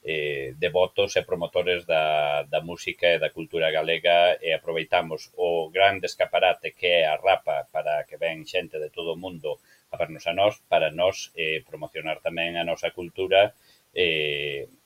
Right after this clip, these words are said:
e, e intentar que os artistas e o, bueno, os músicos, artistas e xente da cultura de, de Galiza que, que poidan tamén, eh,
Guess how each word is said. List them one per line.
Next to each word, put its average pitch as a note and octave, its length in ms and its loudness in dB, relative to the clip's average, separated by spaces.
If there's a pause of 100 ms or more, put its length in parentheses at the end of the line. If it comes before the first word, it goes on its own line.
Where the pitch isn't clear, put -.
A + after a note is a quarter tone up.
(120)
e, E2+ 340 2
e F#2 140 0
intentar F2+ 640 2
que E2 340 0
os E2 320 -2
artistas E2+ 560 -4
e D#2 200 -2
o, D2 880 -6
bueno, D#2 340 -6
os C#2+ 360 -4
músicos, D#2 580 -10
artistas - 600 -10
e D2 320 -6 (240)
xente D#2+ 260 -8
da D#2 80 -6
cultura D#2+ 460 -4 (340)
de, D2+ 560 -2
de D#2+ 100 -2
Galiza E2 460 0
que, D2+ 460 -4
que D2+ 100 -10
poidan F2 720 -2
tamén, F2 480 -2 (280)
eh, D#2+ 460 -2